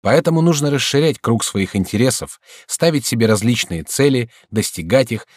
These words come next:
стараясь не сводить свою жизнь к удовлетворению только базовых потребностей. Такая активная жизнь приводит к развитию мозга,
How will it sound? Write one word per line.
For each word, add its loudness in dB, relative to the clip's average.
стараясь 0
не 0
сводить -2
свою -2
жизнь -2
к -10
удовлетворению 2
только -2
базовых -2
потребностей. -6
Такая 0
активная 0
жизнь 0
приводит 2
к -4
развитию 0
мозга, 2